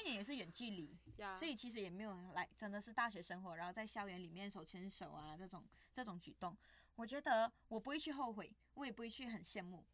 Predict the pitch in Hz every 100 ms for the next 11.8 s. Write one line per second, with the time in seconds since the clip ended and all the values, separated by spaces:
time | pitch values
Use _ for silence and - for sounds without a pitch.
0 | - 240 226 233 294 202 226 202 226 226
1 | 180 180 185 202 170 180 180 180 175 160
2 | 156 - 185 269 170 196 175 214 170 165
3 | 208 190 185 202 214 214 208 311 - -
4 | 208 185 214 185 165 - 170 147 - -
5 | - - - 233 349 - - - - 214
6 | 359 262 190 170 190 190 208 170 180 -
7 | - 262 233 269 208 208 180 - - 185
8 | 202 254 269 208 175 214 202 170 156 208
9 | 262 240 220 208 240 226 233 220 214 196
10 | 202 202 208 202 196 214 175 - - -
11 | - 240 226 214 202 214 240 180